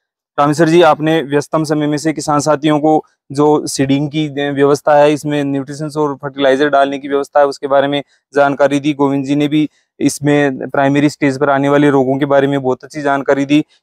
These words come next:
इसके लिए आप लोगों का धन्यवाद। किसान साथियों, अगर सीड लगाने से लेकर उसमें फ्लोरिंग की स्टेज आने तक अगर किसी भी प्रकार की आपको कोई समस्या आ रही है तो आप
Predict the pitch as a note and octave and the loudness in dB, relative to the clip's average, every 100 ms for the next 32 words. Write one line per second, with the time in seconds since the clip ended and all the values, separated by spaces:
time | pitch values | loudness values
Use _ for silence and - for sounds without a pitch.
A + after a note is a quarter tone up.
0 | - - C#3+ C#3+ C#3 C3+ C#3 C3 C#3 C#3 | -10 -2 2 4 4 2 0 0 0 0
1 | C3 C3+ D3 D#3 D3 _ - D#3 D#3+ D#3+ | 0 -2 0 0 -4 _ -10 -4 0 2
2 | D#3+ D#3 F3 E3 E3 - - _ - D#3 | 2 4 2 4 2 0 -6 _ -2 0
3 | D#3 D#3+ D3 D3+ D#3 D#3+ D3+ D3 D3+ D3+ | 0 0 2 2 0 2 2 2 2 0
4 | D3+ C#3 D3 C#3+ D3 D#3 - D3+ D3 D3 | -2 0 0 0 -2 -4 -2 -2 0 0
5 | C#3+ D3 D#3 D3 D3 D3+ - _ _ C#3+ | 0 0 0 0 2 2 0 _ _ -6
6 | D3+ D#3+ D#3 C#3+ C#3+ C#3 D3+ C#3 C#3+ D3 | -2 -2 0 2 2 2 0 0 -2 -4
7 | C#3 C#3+ C#3 D#3+ D3+ D3 D3+ D3+ D#3 _ | -4 -6 -6 0 0 2 2 2 2 _
8 | _ - D3 - C#3 - | _ -4 0 4 2 2